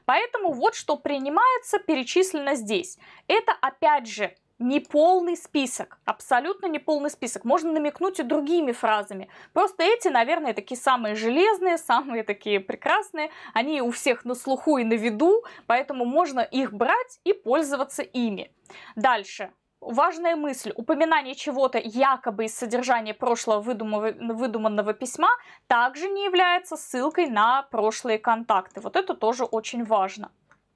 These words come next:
Вот. Ну и, соответственно, такое расширение содержания, э, ответного письма не оправдано. То есть те, кто любит, э, что-нибудь такое ради количества, то сразу говорю, не надо.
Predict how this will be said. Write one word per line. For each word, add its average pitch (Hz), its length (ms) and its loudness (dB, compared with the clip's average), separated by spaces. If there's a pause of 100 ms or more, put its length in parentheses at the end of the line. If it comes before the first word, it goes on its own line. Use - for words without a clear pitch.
(380)
Вот. 202 340 -6 (880)
Ну 269 220 4
и, 302 200 0
соответственно, 262 580 -2
такое 262 400 2
расширение 233 560 -2
содержания, 339 800 0
э, 240 240 4
ответного 254 500 -2
письма 233 360 -2
не 240 200 2
оправдано. 208 680 -2
То - 100 0
есть 247 140 0
те, 311 120 2
кто 285 200 -2
любит, 247 440 -2
э, 208 140 0
что-нибудь 220 460 -4
такое 208 500 2 (200)
ради 247 340 0
количества, 330 880 0
то 254 400 0
сразу 220 340 -2
говорю, 190 260 -2
не 302 200 -6
надо. 196 420 -4